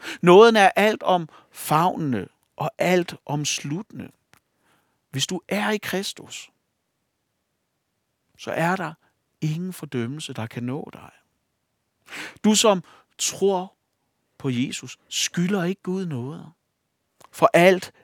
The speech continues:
er betalt. Og derfor slutter Jesus af med at sige til manden:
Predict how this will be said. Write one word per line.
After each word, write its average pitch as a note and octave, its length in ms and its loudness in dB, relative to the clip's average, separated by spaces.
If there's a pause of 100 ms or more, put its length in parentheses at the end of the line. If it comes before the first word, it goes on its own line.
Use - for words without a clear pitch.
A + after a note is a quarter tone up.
(160)
er F3+ 220 -2
betalt. - 680 -10 (800)
Og E3+ 120 8
derfor G#3+ 320 12
slutter G3 340 8
Jesus G#3 440 4
af G#3 200 10
med G#3 100 8
at G3+ 100 8
sige A3 160 0
til A3 140 4
manden: F#3 340 4